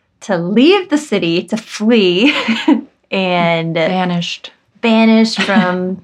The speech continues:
Speaker 1: <laughs> the whole city of Boston. No, the whole state of Massachusetts. <laughs> Flew to the other side of the country.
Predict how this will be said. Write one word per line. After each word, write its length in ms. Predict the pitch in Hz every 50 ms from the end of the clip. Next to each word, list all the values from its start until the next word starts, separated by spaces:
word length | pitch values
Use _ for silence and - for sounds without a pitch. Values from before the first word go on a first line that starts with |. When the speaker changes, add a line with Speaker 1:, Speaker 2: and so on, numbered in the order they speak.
| _ _ _
Speaker 1:
<laughs> 180 | _ _ _ -
the 80 | 185 165
whole 320 | 160 185 185 190 196 190
city 320 | 190 - - 208 196 202
of 160 | 202 196 180 -
Boston. 580 | 180 156 151 156 - - - 175 156 156 160
No, 300 | 170 156 131 120 147 175 175
the 80 | 175
whole 300 | 170 185 202 208 214 220
state 360 | 220 - - - 220 220 226
of 100 | - 220
Massachusetts. 840 | 220 208 196 196 - - - - - - - - - - 208 - - - - - - - - - - - _ _ _ _
<laughs> 520 | - - - - - - - - - _
Flew 200 | _ - 262 294
to 80 | 302 302
the 60 | 294 269
other 120 | 254 240
side 160 | 233 262 233 214
of 120 | 220 220
the 40 | 220
country. 680 | 226 190 180 175 180 175 170 165 160 165 175 170